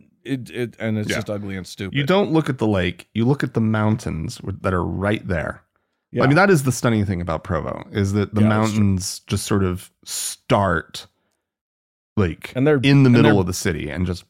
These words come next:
Speaker 1: they're
Speaker 2: blah.
Speaker 1: huge and stunning. It's
Speaker 2: And
Speaker 1: true.
Speaker 2: it's, it's, it's, it is,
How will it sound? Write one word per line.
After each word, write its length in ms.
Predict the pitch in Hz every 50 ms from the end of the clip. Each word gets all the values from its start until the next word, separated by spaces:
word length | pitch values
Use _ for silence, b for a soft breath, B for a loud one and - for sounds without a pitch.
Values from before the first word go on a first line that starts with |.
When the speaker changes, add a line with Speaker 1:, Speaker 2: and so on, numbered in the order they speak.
| _ -
Speaker 1:
they're 260 | 117 113 131 135 135
Speaker 2:
blah. 140 | 131 - 220 214
Speaker 1:
huge 240 | 196 165 143 123
and 160 | 135 127 117 -
stunning. 380 | - 127 101 92 80 62 64
It's 160 | 95 104 104 98
Speaker 2:
And 80 | -
Speaker 1:
true. 80 | - 95
Speaker 2:
it's, 360 | 87 - - - - - -
it's, 280 | - 85 82 - - -
it's, 320 | - 85 - - - - _ _ _ _ _
it 120 | - 117 120
is, 440 | 117 110 104 101 98 - - -